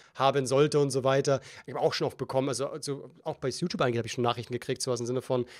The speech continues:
man lädt doch nicht so, so, erzählt doch nicht so viel im Internet oder haut nicht so viel rein, weil alles, was da drin ist, wird man,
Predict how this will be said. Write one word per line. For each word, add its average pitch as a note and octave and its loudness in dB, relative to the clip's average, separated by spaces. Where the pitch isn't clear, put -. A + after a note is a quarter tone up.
man A#2+ -2
lädt B2+ -2
doch C3+ 0
nicht B2+ -4
so, D3+ -6
so, B2+ -10
erzählt - -4
doch C#3 -2
nicht C3 -6
so C3 -10
viel D#3 -6
im D#3+ -4
Internet C#3 -2
oder B2 0
haut C#3 0
nicht C3+ 0
so C3 -6
viel A#2+ -6
rein, C3+ 2
weil B2 4
alles, C#3 -2
was B2+ -6
da B2 -10
drin C3 -4
ist, C3+ -4
wird B2+ -8
man, B2+ -4